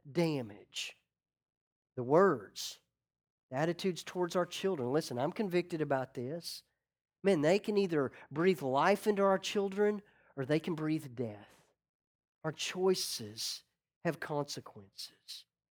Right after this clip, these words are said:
If you compromise your integrity and you begin, "Oh, it's something small,"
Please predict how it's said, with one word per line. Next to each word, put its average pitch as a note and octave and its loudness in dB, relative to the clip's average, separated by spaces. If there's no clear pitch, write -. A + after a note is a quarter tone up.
If - -4
you F#3+ -2
compromise G#3 6
your G3 6
integrity F#3 2
and E3+ 0
you F#3 0
begin, G3+ 8
"Oh, G3+ 10
it's G3+ 6
something G3+ 4
small," F#3 0